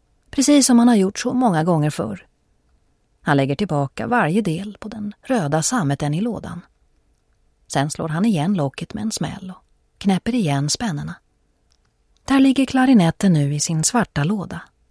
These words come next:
Och där ska den få ligga. Love sätter sig på sin säng med en tidning. Men han läser inte. Han sitter och tänker. Idag måste han säga det.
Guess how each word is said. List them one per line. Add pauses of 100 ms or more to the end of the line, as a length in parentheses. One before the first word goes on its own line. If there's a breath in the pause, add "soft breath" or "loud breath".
(420)
Och
där
ska
den
få
ligga. (1300)
Love
sätter
sig
på
sin
säng
med
en
tidning. (920)
Men
han
läser
inte. (720)
Han
sitter
och
tänker. (1080)
Idag
måste
han
säga
det.